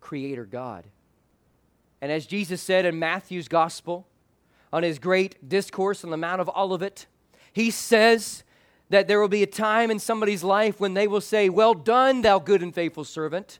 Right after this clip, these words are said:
But then there will also be a time when some would say, "You have not done well. You're a slothful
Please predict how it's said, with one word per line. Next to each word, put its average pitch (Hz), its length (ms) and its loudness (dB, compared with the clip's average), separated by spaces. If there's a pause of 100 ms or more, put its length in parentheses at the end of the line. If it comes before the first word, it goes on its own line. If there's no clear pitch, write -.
(220)
But 170 120 -4
then 214 120 0
there 220 120 4
will 220 80 2
also 240 360 0
be 202 160 -4
a 202 60 2
time 202 320 -2
when 208 140 -4
some 269 500 -2 (180)
would 196 160 2
say, 202 480 2 (260)
"You 202 120 -2
have 190 160 0
not 233 320 4
done 196 320 2
well. 175 480 0 (340)
You're 151 160 -6
a 143 120 -6
slothful 185 720 -8